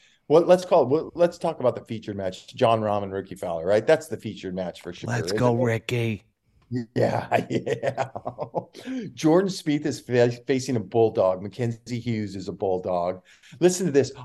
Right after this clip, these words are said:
Speaker 1: I think Max Homa's in trouble against Justin Suh.
Speaker 2: Oh,
Speaker 1: So
Speaker 2: go fuck yourself, Bobby.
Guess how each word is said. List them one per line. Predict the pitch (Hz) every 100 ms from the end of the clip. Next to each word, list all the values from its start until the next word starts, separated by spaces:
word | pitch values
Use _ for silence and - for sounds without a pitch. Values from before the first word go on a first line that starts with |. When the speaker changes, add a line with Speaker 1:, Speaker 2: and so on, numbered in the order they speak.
| -
Speaker 1:
I | 196
think | 185 175 131
Max | 127 131 131 -
Homa's | 147 135 123
in | 113
trouble | 110 123 117 110
against | 107 101 -
Justin | 120 110 - 104
Suh. | 95 - 110 95 82 - _
Speaker 2:
Oh, | 160 165 143
Speaker 1:
So | 139
Speaker 2:
go | 196 220 185 135 110 92
fuck | - 117 113 -
yourself, | 107 101 104 104 104
Bobby. | 101 104 98